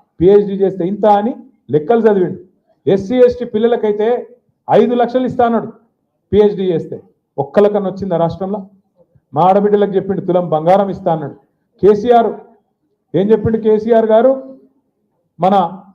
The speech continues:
కళ్యాణ లక్ష్మి ఇస్తున్నాడు, కానీ పెళ్ళైనాక ఆరు నెలలకు వస్తుంది,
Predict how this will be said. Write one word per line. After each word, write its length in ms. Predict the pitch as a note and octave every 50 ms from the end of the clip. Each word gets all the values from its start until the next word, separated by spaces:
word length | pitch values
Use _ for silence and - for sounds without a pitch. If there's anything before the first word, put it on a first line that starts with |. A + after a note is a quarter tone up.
| _ _
కళ్యాణ 300 | F3 E3+ F#3+ A3 A#3 A#3+
లక్ష్మి 260 | A#3+ A#3 A3+ - G#3+ G#3+
ఇస్తున్నాడు, 340 | G3 - A3+ A3 A3 A#3
కానీ 560 | A#3 A#3 G#3 F#3+ F#3+ G#3 B3 C4 C4+ - - - - - - _ _ _ _
పెళ్ళైనాక 520 | D#3+ F#3 G#3 A3+ A3+ A#3 A#3+ C4 B3 A#3 A3
ఆరు 160 | G3+ G#3+ A3+
నెలలకు 300 | A3+ A3+ A#3 A#3 A#3 A#3
వస్తుంది, 720 | G#3 - - A#3 A3 G#3+ A3+ B3 C4+ A#3 - - -